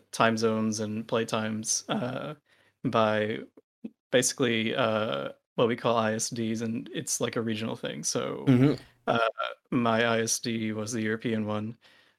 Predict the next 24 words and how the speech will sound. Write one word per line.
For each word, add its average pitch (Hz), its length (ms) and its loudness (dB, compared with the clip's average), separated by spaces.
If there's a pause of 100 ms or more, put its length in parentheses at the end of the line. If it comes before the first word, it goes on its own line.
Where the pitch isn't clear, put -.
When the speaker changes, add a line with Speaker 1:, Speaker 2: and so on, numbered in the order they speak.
(100)
Speaker 1:
um, 107 600 -2 (440)
and 107 640 0
I'm 113 240 2
flying, 107 520 -4
I 120 160 0
started 110 300 -4
flying 107 300 -2
then 107 240 -4
with - 200 -14
people 117 320 -8
such - 280 -6
as, 110 200 -6
uh, 110 340 -4
Wild, 110 420 0
who 120 120 -8
was 113 400 -6
on 123 120 -4
the 123 60 -4
Imperial 117 340 -2
Guard 113 200 0
at 110 80 -8
the - 60 -20
time. 113 440 -2 (500)
Um, 107 600 0